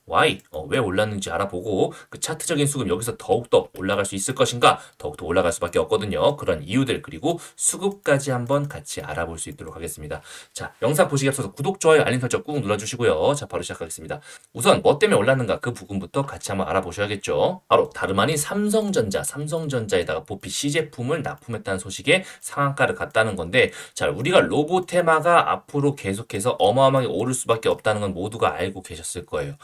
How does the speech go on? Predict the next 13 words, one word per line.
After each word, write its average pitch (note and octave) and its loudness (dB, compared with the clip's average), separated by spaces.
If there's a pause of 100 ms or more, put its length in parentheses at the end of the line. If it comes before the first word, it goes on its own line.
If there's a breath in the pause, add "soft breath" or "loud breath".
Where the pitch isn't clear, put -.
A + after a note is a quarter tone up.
(180 loud breath)
그러고 A2+ 0
있는데 F2 0
실제로 B3 4
보필에 A2+ -6
대한 G#2+ 4
C제품을 D#3 0
제작해서 - -6
납품까지 F#3 0
완료했다. A#2 2
그렇다면 B2+ -2
C제품 - -4
납품이 A#2 -2
완료됐으면 G2 2